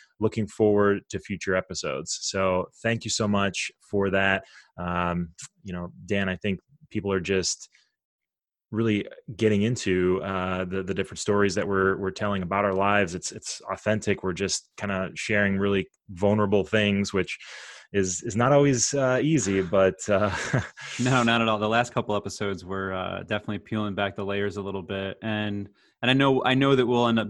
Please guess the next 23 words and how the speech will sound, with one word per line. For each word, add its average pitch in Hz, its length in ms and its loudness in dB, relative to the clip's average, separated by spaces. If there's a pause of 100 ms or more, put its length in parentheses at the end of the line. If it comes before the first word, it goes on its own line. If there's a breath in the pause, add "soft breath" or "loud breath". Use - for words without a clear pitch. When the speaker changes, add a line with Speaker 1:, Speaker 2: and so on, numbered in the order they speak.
Speaker 2:
you 123 80 -2
know, 110 140 0
sharing 113 280 -2
more 110 180 0
vulnerable 107 360 -2
stories 104 460 -2
and, 104 180 -6
and 107 140 -6
hold 107 140 -2
ourselves 104 280 -4
accountable, 101 480 -4
'cause 104 140 -10
I 101 80 -4
think 107 240 -6
that 98 100 -8
that's 98 240 -6
really 104 160 -2
what 98 240 -4 (140)
people 101 200 -6
wanna 95 200 -6
hear. 95 400 -6 (100)
And, 95 220 -8
uh, 92 220 -4